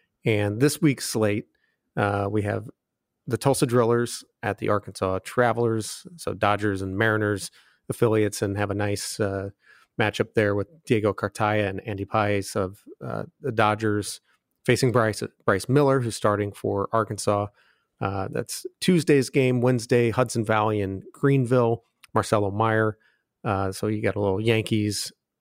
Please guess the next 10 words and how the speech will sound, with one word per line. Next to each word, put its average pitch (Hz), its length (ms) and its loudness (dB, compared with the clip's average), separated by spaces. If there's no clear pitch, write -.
Red 120 180 4
Sox 107 340 0
action 104 340 -2
there. 113 340 4
Wednesday, 139 640 4
Frisco. 135 840 2
Oh, 110 60 4
wait, 98 160 2
Thursday, 107 360 2
sorry. 104 380 -2